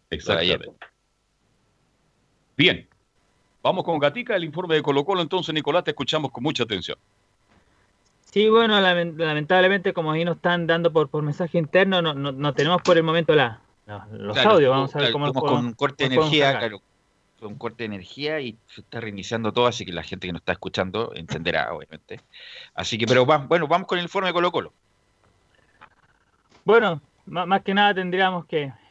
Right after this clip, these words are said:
Speaker 3: que ir dic-, ir diciendo lo, lo más, eh, atractivo que dejó la, la conversación de Esteban Paredes con, con C D F, lo dijimos justamente el motivo de la entrevista, que lo habían anunciado justamente ahí con bombo y platillo, de que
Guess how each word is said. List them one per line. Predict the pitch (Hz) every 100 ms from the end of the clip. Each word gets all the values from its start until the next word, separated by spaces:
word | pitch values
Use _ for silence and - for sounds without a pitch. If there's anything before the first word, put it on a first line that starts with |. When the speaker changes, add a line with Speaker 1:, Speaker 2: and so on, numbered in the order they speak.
| _
Speaker 3:
que | - 139 131
ir | 131 156
dic-, | 151 143 143 151
ir | 165
diciendo | 170 170 185 175
lo, | 160
lo | 151
más, | 156 180 180 180
eh, | 147 143
atractivo | 139 135 131 - 220 196
que | 170
dejó | 165 156 190
la, | 175 165
la | 156
conversación | 143 143 143 151 165
de | 151
Esteban | 147 175 160
Paredes | - 170 170
con, | 156 143 _ _ _ _
con | 143
C | 135 202
D | 233
F, | 160 127
lo | 131
dijimos | 123 139 151
justamente | 160 156 156 160 160 151 143
el |
motivo | 143 135 151 156
de | 143 139
la |
entrevista, | 143 156 170 180 165
que | 147
lo | 127
habían | 143 139
anunciado | 139 147 147
justamente | - 151 151 147
ahí | 147
con | 147 135
bombo | 160 156
y | 139
platillo, | 127 131 202 165
de | 139
que | 131